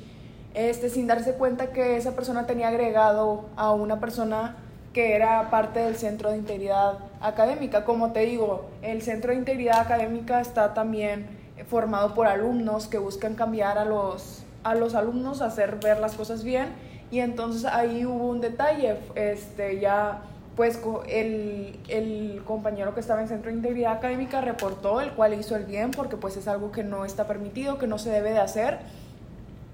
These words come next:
Este, reportó, se llevó a cabo y, pues, ya le hicieron unas sanciones, este, al que pu-, al que pu-, hizo esa publicación. Te digo, más que nada se dan en las redes sociales por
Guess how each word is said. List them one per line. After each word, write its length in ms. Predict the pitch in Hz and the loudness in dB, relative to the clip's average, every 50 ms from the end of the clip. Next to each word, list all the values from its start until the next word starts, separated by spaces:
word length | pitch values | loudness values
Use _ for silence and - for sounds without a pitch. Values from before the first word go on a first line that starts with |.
| - - - - | -16 -14 -8 -4
Este, 1300 | 208 220 220 220 220 220 214 - - - - - - 214 214 214 208 208 202 202 208 - - - - - - | 0 0 2 2 2 0 -2 -6 -10 -10 -10 -4 0 2 2 4 4 2 0 0 -4 -8 -14 -16 -16 -4 0
reportó, 720 | 220 240 240 240 233 214 214 220 - 247 262 269 277 277 | 2 2 4 4 4 4 2 4 4 4 4 4 4 2
se 160 | 277 277 262 | 0 0 0
llevó 180 | 240 226 220 226 | 0 2 2 2
a 140 | 220 220 - | 2 2 2
cabo 500 | 240 247 262 277 294 311 339 349 - - - - - - | 4 4 4 4 4 2 0 0 -4 -8 -14 -16 -14 -10
y, 100 | - 277 | -8 -6
pues, 200 | - - 294 285 | -2 2 2 2
ya 180 | - 269 - - | 4 6 6 6
le 240 | 269 269 277 277 285 | 6 4 2 0 -2
hicieron 300 | 277 - 269 247 240 262 | 2 4 4 6 6 4
unas 300 | 262 262 254 269 269 262 | 2 2 2 0 0 0
sanciones, 760 | - 247 226 226 - 226 214 214 214 214 220 226 226 226 226 | -2 -2 -2 -2 -2 0 2 2 2 2 2 0 -2 -2 -4
este, 680 | 214 196 190 - - - 185 180 180 170 170 - - - - - - - | -4 -6 -6 -6 -8 -6 -4 -2 -2 -2 -4 -8 -12 -16 -16 -14 -6 -2
al 220 | 196 202 202 196 | 0 0 0 0
que 200 | - 208 202 202 | -2 -4 -6 -4
pu-, 320 | - 214 214 202 202 196 | -4 -4 -2 -2 -2 0
al 160 | - - 208 202 | 0 0 0 0
que 120 | 214 208 | -2 -6
pu-, 200 | 208 214 220 220 | -4 -4 -4 -4
hizo 220 | 196 220 208 240 | -4 -2 -2 -2
esa 180 | 254 254 285 - | -2 0 -2 -2
publicación. 720 | - 254 254 240 226 - 202 185 180 - 226 220 220 214 - - - - - | -2 -4 -4 -4 -2 -2 -2 -4 -2 0 0 2 2 0 -2 -6 -12 -8 -2
Te 80 | - 240 | 2 2
digo, 300 | 254 262 262 254 247 233 | 2 4 4 4 4 6
más 200 | 226 233 226 233 | 4 2 2 0
que 100 | 269 262 | -2 0
nada 180 | 269 269 269 | 2 2 2
se 120 | 269 269 262 | 2 0 -2
dan 160 | 247 247 254 | -2 -2 -2
en 80 | 254 262 | 0 0
las 140 | 254 240 | 0 2
redes 240 | 220 226 226 233 226 | 2 2 0 0 -2
sociales 600 | 226 220 - - 214 214 226 233 233 233 233 226 - | -4 -6 -2 0 2 2 4 2 2 0 -2 -4 -4
por 320 | - - 202 196 190 190 | -2 2 2 2 2 0